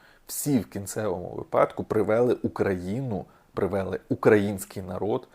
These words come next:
туди, де ми зараз знаходимося. Знаєте, я не просто так поправив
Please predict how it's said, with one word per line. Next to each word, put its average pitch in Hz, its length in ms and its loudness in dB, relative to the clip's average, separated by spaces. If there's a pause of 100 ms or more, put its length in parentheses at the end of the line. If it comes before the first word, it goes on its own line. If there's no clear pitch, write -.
(160)
туди, 101 240 -2
де 107 120 -2
ми 101 140 -6
зараз 101 320 -4
знаходимося. - 760 -12 (320)
Знаєте, 123 280 -2
я 120 100 -2
не 120 100 -6
просто 123 320 -4
так - 260 0
поправив 101 540 2